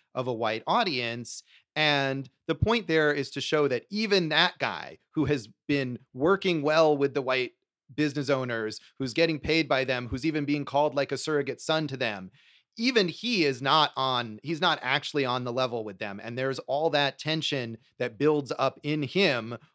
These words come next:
over time of the way that he's treated in this kind of condescending way and the way that he's held down. And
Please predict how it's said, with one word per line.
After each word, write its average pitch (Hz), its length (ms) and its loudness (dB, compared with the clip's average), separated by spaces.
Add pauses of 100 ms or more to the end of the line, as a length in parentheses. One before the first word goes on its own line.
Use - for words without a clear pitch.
(120)
over 135 280 0
time 147 520 2 (180)
of 139 180 -2
the 135 80 0
way 143 220 0
that 139 140 -2
he's 147 200 -8
treated 143 380 -2
in 127 140 -2
this 123 180 -8
kind 131 220 -4
of 120 100 -8
condescending 131 640 -4
way 123 180 -4
and 127 100 -4
the 123 60 -6
way 127 140 -2
that 127 160 -4
he's 143 220 -8
held 127 240 -2
down. 131 260 -2
And 123 120 -8